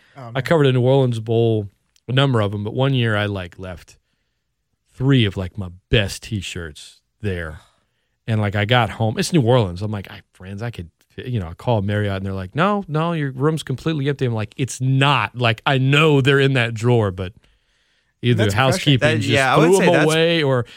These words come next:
Speaker 2: it was awful. I love my T-shirts. I was like,
Speaker 1: Well,
Speaker 2: "Damn."
Speaker 1: and that's crushing 'cause
Speaker 3: Clothes.
Speaker 1: the best T-shirts are often
Speaker 3: Yeah.
Speaker 1: times ones you can't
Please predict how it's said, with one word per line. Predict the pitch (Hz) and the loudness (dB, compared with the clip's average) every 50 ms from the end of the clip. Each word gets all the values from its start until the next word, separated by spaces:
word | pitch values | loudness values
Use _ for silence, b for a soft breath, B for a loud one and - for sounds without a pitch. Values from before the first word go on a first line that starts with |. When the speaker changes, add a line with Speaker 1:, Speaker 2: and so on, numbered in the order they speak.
| B B | B B
Speaker 2:
it | - 226 294 | -2 0 0
was | 277 196 | 2 0
awful. | 156 131 156 190 208 139 120 | 2 2 2 2 2 2 2
I | 113 127 156 170 | 2 2 2 4
love | 180 170 180 202 | 4 4 2 2
my | 175 160 139 120 | 2 2 0 0
T-shirts. | - - 170 175 - - 117 104 101 | 0 0 -2 -2 0 0 -2 -2 0
I | 127 | -2
was | 113 104 | -2 -2
like, | 101 87 80 - _ - | -4 -6 -10 -14 _ 0
Speaker 1:
Well, | 214 220 | 2 2
Speaker 2:
"Damn." | 208 | 4
Speaker 1:
and | 214 | 2
that's | 233 226 - | 0 0 0
crushing | 180 170 165 160 151 139 131 | 2 2 4 4 4 2 2
'cause | 185 175 151 | 0 0 0
Speaker 3:
Clothes. | |
Speaker 1:
the | 160 | -2
best | 151 120 165 185 247 262 - | -2 0 2 2 2 0 -2
T-shirts | - 190 170 - - 165 156 - | -2 -2 -2 0 0 -2 -2 -2
are | 165 156 | -2 -2
often | 151 120 120 | -2 0 0
Speaker 3:
Yeah. | 120 117 113 | 0 0 -2
Speaker 1:
times | 113 160 156 156 143 139 - - | -2 -2 -4 -4 -4 -6 -8 -4
ones | 175 170 165 147 | -4 -2 -2 -2
you | 156 | -4
can't | 143 - - 185 175 160 | -6 -2 -2 -2 -2 -2